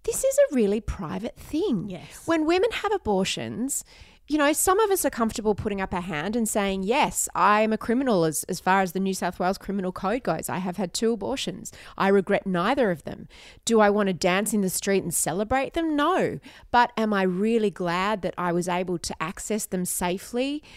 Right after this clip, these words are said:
Speaker 1: Yes, because otherwise I would have been attached to two men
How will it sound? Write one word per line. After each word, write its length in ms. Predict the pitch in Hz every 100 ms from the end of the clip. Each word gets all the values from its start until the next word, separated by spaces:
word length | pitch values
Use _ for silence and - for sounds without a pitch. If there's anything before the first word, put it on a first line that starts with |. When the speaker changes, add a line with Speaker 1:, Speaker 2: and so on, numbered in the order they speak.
| - -
Speaker 1:
Yes, 580 | 175 202 311 - - -
because 760 | - 220 - 208 202 208 190 - - -
otherwise 460 | 247 339 240 208 196
I 120 | 208
would 160 | 214 214
have 160 | 190
been 220 | 208 190
attached 460 | 180 - 214 - -
to 80 | 190
two 260 | - 233 220
men 460 | 180 160 175 254